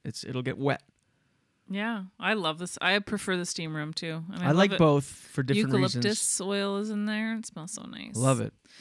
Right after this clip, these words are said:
Speaker 1: But
Speaker 2: I think it reminds me of Louis C K's bit where he's like, "I think we're all just afraid of, like, the truth of life." It's like, if you think about, I don't know, how did he word it?
Speaker 1: I'm sweating my balls off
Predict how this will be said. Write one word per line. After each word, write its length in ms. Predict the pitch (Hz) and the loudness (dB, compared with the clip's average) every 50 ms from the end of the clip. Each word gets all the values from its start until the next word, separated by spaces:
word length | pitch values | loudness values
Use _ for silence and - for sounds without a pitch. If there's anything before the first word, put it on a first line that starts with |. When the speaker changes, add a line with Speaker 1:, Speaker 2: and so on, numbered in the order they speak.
| - - | -10 -4
Speaker 1:
But 200 | - 131 123 123 220 | 0 0 2 2 0
Speaker 2:
I 40 | |
think 260 | 220 - 277 294 - 254 | 0 0 0 0 0 0
it 60 | 247 | 0
reminds 460 | 254 269 254 254 262 262 277 294 320 | 0 0 2 2 2 2 2 0 -4
me 140 | 339 339 330 | -4 -2 -2
of 140 | 320 254 208 | -2 -2 -2
Louis 200 | 196 202 208 214 | -2 -2 -2 -2
C 160 | - - 208 | -4 -6 -4
K's 260 | 196 220 202 196 208 - | -2 0 0 0 0 0
bit 200 | - 185 165 107 | 0 0 2 2
where 140 | 165 180 185 | 2 0 0
he's 240 | 180 185 175 - | 0 0 0 0
like, 180 | 196 180 175 - | 0 0 0 0
"I 60 | 190 | 0
think 220 | - 202 190 - - | 0 -2 -2 0 2
we're 100 | 196 185 | 4 4
all 100 | 180 175 | 4 2
just 220 | 180 180 - - | 2 0 0 0
afraid 520 | 180 - - 160 156 156 156 160 156 - - - _ _ _ _ - | -2 -4 -2 -2 0 0 0 0 -2 -4 -10 -14 _ _ _ _ -2
of, 580 | 165 170 160 151 151 143 - - - - - - _ _ _ _ _ _ _ _ _ _ _ _ _ _ _ _ _ _ _ _ _ _ _ - 208 | 0 2 2 2 0 -2 -4 -8 -12 -12 -14 -16 _ _ _ _ _ _ _ _ _ _ _ _ _ _ _ _ _ _ _ _ _ _ _ -10 -4
like, 380 | 175 165 143 123 - - - - _ _ _ _ _ _ _ _ _ _ _ _ _ _ - | 0 0 0 0 -2 -6 -18 -20 _ _ _ _ _ _ _ _ _ _ _ _ _ _ -14
the 240 | 180 170 185 185 180 | -6 0 0 0 2
truth 360 | - - 208 185 185 185 - | 2 2 2 2 2 2 0
of 100 | 214 202 | 0 0
life." 420 | 226 220 208 233 294 294 - - - - 269 - _ _ | 2 2 2 2 2 -2 -4 -10 -16 -16 -16 -16 _ _
It's 220 | - 202 185 - - | -6 -4 -4 0 2
like, 300 | 190 175 170 165 - - - | 4 4 4 2 0 -8 -12
if 100 | 185 - | -6 -4
you 100 | 190 185 | -4 -2
think 200 | - 196 180 180 | 0 -2 -2 -2
about, 320 | 190 180 190 180 165 - - | -2 -2 0 0 0 0 0
I 160 | 117 160 170 | 0 2 4
don't 140 | 175 185 185 | 4 4 4
know, 200 | 185 147 151 190 | 4 2 2 2
how 160 | 190 214 226 | 2 2 2
did 120 | 277 302 | 2 2
he 100 | 370 311 | 2 2
word 300 | 220 175 160 160 175 175 | 2 2 2 2 4 4
it? 140 | 160 131 - - - | 2 2 0 0 -2
Speaker 1:
I'm 120 | 135 131 | 0 0
sweating 360 | - - - - 147 156 156 | 2 2 4 4 4 6 6
my 120 | 160 160 151 | 4 4 4
balls 300 | 135 147 143 143 139 123 | 4 4 4 4 4 2
off 400 | 117 117 117 - - - - | 0 -2 -2 -6 -8 -14 -20